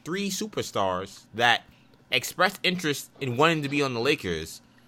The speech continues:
Magic and the Lakers very obviously tampering to figure out <laughs> how to get them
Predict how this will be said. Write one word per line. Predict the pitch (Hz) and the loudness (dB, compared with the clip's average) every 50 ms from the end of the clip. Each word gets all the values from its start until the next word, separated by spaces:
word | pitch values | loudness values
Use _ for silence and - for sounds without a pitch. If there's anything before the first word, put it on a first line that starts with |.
| _ _ _ _ - | _ _ _ _ -4
Magic | 101 117 156 185 202 175 147 131 117 110 - - _ - | 4 6 8 8 8 8 6 4 2 2 0 -6 _ 2
and | 127 127 123 120 113 92 - - _ _ _ _ - | 2 2 2 2 -2 -10 -16 -20 _ _ _ _ -4
the | 131 110 | -2 0
Lakers | 113 147 185 180 180 113 101 98 92 92 - - - - _ - - - _ _ _ _ - 92 | 4 4 4 4 2 0 0 -2 -2 -4 -8 -14 -18 -20 _ -20 -20 -20 _ _ _ _ -18 -8
very | 92 95 160 185 214 190 - - | 0 4 6 6 6 6 6 8
obviously | 156 180 214 180 170 165 143 - 147 120 | 10 10 10 10 8 4 4 2 0 2
tampering | - 139 156 175 - 117 104 92 90 87 90 95 95 - _ _ _ _ _ - | 6 6 6 6 6 2 0 0 0 0 -2 -6 -12 -16 _ _ _ _ _ -10
to | 123 | -10
figure | - - - 175 180 160 156 147 | -8 -4 0 2 4 6 6 8
out | 143 143 139 - - - | 8 8 6 4 0 -16
<laughs> | - - - | 0 6 8
how | 151 160 | 8 8
to | - - | 6 4
get | 110 95 175 175 180 - | 0 0 0 0 0 -2
them | 123 107 101 95 90 | -2 -2 -2 -4 -8